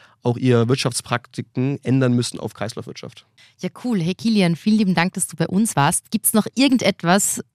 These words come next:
Speaker 2: das du dir wünschen würdest für die Zukunft und das du jetzt unbedingt mit uns hier beim Podcast teilen möchtest?
Speaker 1: Äh, gerne. Also ganz, ganz, vielleicht ein ganz klarer Punkt. Ich habe vorhin einmal kurz angesprochen, dass die meisten Leute, äh, ihre Altgeräte nicht wieder zurück in den Kreislauf bringen.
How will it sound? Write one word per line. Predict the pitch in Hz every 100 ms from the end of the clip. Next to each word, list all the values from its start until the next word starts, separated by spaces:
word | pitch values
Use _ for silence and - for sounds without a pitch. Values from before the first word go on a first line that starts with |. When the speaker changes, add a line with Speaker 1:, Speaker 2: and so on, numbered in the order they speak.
| _
Speaker 2:
das | 190 -
du | - 226
dir | 220 214 196 190 180 165 151
wünschen | 202 254 - 160
würdest | 151 147 151 -
für | 151
die | 156
Zukunft | - 202 143 143 -
und | 160
das | 160
du | -
jetzt | 175 -
unbedingt | 202 196 185 185
mit | 185
uns | 185 185
hier | - 190
beim | 175
Podcast | - 175 - 165
teilen | - 170 151
möchtest? | 143 - 156 - - _ _ -
Speaker 1:
Äh, | 120
gerne. | 123 147
Also | 120 120
ganz, | 139 139 - -
ganz, | 127
vielleicht | 139 117
ein |
ganz | 143 -
klarer | 139 151
Punkt. | 135 143 127
Ich |
habe | 127
vorhin | - 135
einmal | 131 131
kurz | 135 -
angesprochen, | 127 131 - 123 120 117
dass | 117 -
die | 123 113
meisten | 113 135 - 131
Leute, | 123 127 123 120 117 -
äh, | 110
ihre | 120 -
Altgeräte | 135 - 131 123 117
nicht | 110
wieder | 120
zurück | 113 151
in | 117
den |
Kreislauf | 117 139 - 107
bringen. | - 110